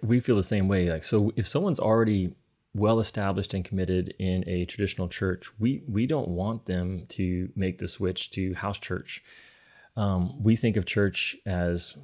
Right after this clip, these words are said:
what the Bible describes it as, which is a family. And so the, the real issue is whether you're in a home church or in a more traditional church, are you committed to the relationships with the other members of that church? Are you actually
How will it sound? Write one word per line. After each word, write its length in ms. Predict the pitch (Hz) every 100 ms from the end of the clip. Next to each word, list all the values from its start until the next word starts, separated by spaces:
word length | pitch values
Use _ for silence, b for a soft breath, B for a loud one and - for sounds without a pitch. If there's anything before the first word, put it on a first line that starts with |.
| -
what 160 | 101 92
the 40 |
Bible 260 | 90 98 92
describes 420 | 87 - - 127
it 80 | 90
as, 260 | 87 87 -
which 180 | 92
is 140 | 98 85
a 60 |
family. 500 | 92 113 143 92 80
And 140 | 80 87
so 340 | 104 90 90 - B B B B B B _ _ _ _ _ -
the, 160 | 113
the 180 | - 107
real 300 | 98 147 160
issue 400 | 107 95 101 92
is 480 | 85 87 82 85 82 - _ _ _ _ _ _ _ _ _ _
whether 220 | 107 107
you're 120 | 107 104
in 100 | 92
a 40 |
home 220 | 113 120
church 380 | 117 107 101 -
or 140 | 95
in 100 | 78 90
a 40 |
more 160 | 87 87
traditional 460 | - 95 - 95
church, 520 | 87 90 85 - - _ _ _ _ -
are 100 | 98
you 160 | 101 117
committed 520 | - 98 107 123 110
to 100 | 104
the 80 | 92
relationships 880 | 87 95 104 98 87 80 - -
with 240 | 95 87 -
the 140 | -
other 380 | - 98 90 95 - _ _ -
members 400 | 113 127 90 85
of 120 | 87
that 180 | 85 80
church? 380 | - 95 - - _ -
Are 100 | 92
you 320 | 92 92 90 -
actually 500 | 101 - 101 92